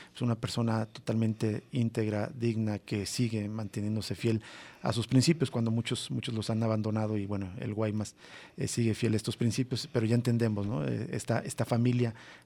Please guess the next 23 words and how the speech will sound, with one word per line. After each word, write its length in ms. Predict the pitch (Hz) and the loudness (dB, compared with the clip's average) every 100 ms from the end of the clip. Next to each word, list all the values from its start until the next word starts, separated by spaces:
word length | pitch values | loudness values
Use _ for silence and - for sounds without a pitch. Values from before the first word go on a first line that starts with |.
| _ | _
cómo 520 | 113 117 120 110 107 | 0 2 2 2 0
propiciaba 640 | - 110 - - 131 113 107 | 0 0 0 2 4 4 2
que 100 | - | -4
se 120 | 107 | -2
diera 300 | 107 107 107 - - | 0 0 -2 -8 -14
justamente 460 | - 123 110 110 107 | -8 -4 -2 -2 -2
esta 180 | 110 113 | -2 -2
solidaridad. 480 | - 110 107 107 107 - - - - | 0 0 2 2 0 -6 -12 -14 -6
Eh, 400 | - 120 123 127 - | 0 6 6 6 2
Alejandra, 580 | - 131 135 143 151 226 - - | 2 4 4 6 4 2 -6 4
pues, 260 | 151 131 151 | 6 6 4
eh, 240 | 143 131 - - - | 4 2 -2 -20 -12
pues 140 | - 131 | -4 -2
este 160 | 135 | 2
es, 280 | 143 - - | 2 0 -4
digamos, 680 | - 127 120 135 131 - - - - - - | -4 0 4 6 4 2 -8 -14 -20 -20 -16
eh, 200 | 175 - - | -12 -10 -4
doloroso 380 | 117 117 135 135 | 2 6 6 6
recordarlo, 560 | 123 120 117 120 120 | 4 4 6 6 4
pero 180 | - 117 | 2 4
muy 160 | 127 143 | 6 6
importante 640 | 143 127 120 127 131 131 | 6 4 2 2 2 0
porque 480 | - 131 127 139 | 2 0 4 2